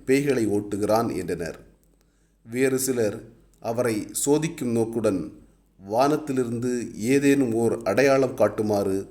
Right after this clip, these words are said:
அவரிடம் கேட்டனர். இயேசு அவர்களுடைய சிந்தனைகளை அறிந்து அவர்களிடம் கூறியது, "தனக்கு எதிராக தானே பிளவுபடும் எந்த அரசும் பாழாய்ப்போகும். அவ்வாறே பிளவுபடும்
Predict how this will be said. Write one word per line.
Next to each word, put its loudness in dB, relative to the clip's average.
அவரிடம் -6
கேட்டனர். -8
இயேசு -6
அவர்களுடைய -4
சிந்தனைகளை 2
அறிந்து -2
அவர்களிடம் -2
கூறியது, -6
"தனக்கு -4
எதிராக 2
தானே 2
பிளவுபடும் -2
எந்த 2
அரசும் -2
பாழாய்ப்போகும். -6
அவ்வாறே 0
பிளவுபடும் -2